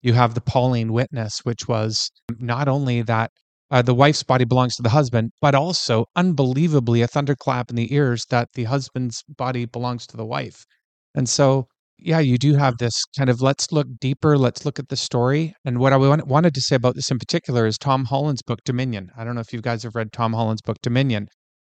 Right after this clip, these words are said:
but there is a groundswell of people who are coming to faith, like Ali Hershey. Um, I don't know how to say her name exactly, but she was formerly a Muslim, and then she was an atheist, and now she has come out as Christian.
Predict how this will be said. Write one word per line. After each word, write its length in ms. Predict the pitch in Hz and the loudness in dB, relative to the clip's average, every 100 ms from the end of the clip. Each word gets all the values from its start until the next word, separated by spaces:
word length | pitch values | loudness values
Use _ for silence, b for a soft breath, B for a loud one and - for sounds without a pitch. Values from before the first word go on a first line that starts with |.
| _ | _
but 240 | 135 139 143 | -2 0 2
there 240 | 139 151 | 4 4
is 220 | 143 120 | 2 -2
a 80 | 123 - | -4 -4
groundswell 840 | 143 139 139 175 190 - - 135 127 | 2 2 4 4 4 2 0 2 2
of 100 | 110 | 0
people 300 | 151 - 147 | -2 0 0
who 140 | 131 | 2
are 100 | 120 | 0
coming 400 | - 151 170 185 | 0 0 0 -2
to 140 | - 131 | -4 -8
faith, 520 | - 160 135 104 - | -2 2 2 0 0
like 300 | 127 127 - b b _ 139 | 0 0 -4 b b _ 2
Ali 480 | 135 143 143 139 - | 6 6 4 2 0
Hershey. 520 | 151 147 185 220 220 _ _ _ _ - | 0 2 0 -2 -6 _ _ _ _ -2
Um, 340 | 143 139 131 - | -2 -2 -4 -2
I 80 | |
don't 140 | 143 131 | 0 2
know 60 | |
how 160 | 127 135 | 4 4
to 60 | 120 | 2
say 200 | - 131 | 0 2
her 140 | 127 | 2
name 180 | 120 127 | 0 -2
exactly, 420 | 113 117 110 123 | -2 -2 -2 -2
but 160 | 120 - | -4 -2
she 160 | 139 | -2
was 160 | 127 123 | -2 -2
formerly 380 | 147 135 131 120 | 0 0 0 0
a 60 | |
Muslim, 440 | 123 143 - 135 131 B B B | 0 0 0 -2 -2 B B B
and 140 | 139 123 | -4 0
then 260 | 135 143 | 2 2
she 180 | 139 - | -2 -2
was 220 | 123 113 | 0 0
an 80 | 123 | -2
atheist, 540 | 131 135 131 123 123 - | 0 -2 0 -2 -2 -6
and 160 | 131 127 | -4 -2
now 220 | 131 151 | -2 -2
she 200 | - 139 | -2 -2
has 180 | 131 - | -2 -4
come 160 | 139 | -6
out 100 | 123 | -4
as 140 | 120 - | -6 -4
Christian. 520 | 185 - - 110 | -6 -4 -2 -2